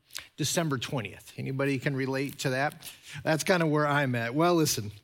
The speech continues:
The beauty and the greatest part about being married to a highly organized wife is that our house is ready. The Christmas presents have all been purchased. They're under the tree.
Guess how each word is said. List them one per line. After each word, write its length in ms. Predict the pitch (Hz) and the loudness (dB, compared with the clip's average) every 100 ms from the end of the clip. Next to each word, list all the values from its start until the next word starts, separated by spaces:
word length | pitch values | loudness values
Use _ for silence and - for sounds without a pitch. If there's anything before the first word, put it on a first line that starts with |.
| - _ _ - - - - | -20 _ _ -18 -14 -14 -2
The 100 | 151 | 0
beauty 460 | 135 208 226 214 | 4 4 4 4
and 200 | 180 170 | 4 2
the 60 | 160 | 2
greatest 320 | 160 190 175 | 4 4 4
part 120 | 180 | 4
about 180 | 156 151 | 4 4
being 200 | 165 156 | 2 2
married 280 | 156 160 143 | 0 0 0
to 80 | 143 | 0
a 60 | |
highly 360 | 117 165 170 156 | 0 0 0 2
organized 540 | 147 156 147 139 131 | 2 0 0 -2 0
wife 320 | 147 147 147 143 | 0 0 0 -2
is 100 | 117 | -2
that 140 | 135 | 0
our 140 | 139 131 | 0 0
house 320 | 147 147 151 | 2 0 -2
is 100 | 127 | -2
ready. 260 | 143 139 | -2 -2
The 120 | 135 131 | -2 -4
Christmas 420 | - 151 156 139 | -4 -4 -4 -6
presents 400 | - 147 139 127 | -2 -2 -2 -4
have 140 | 131 | -2
all 120 | 135 | -2
been 140 | 135 127 | 0 -4
purchased. 540 | - 147 - 135 - | -4 -4 -2 -4 -4
They're 200 | 135 131 | -6 -4
under 300 | 143 151 139 | -4 -2 -2
the 100 | 120 | -4
tree. 600 | 110 - 160 151 143 131 | -4 -2 0 2 2 0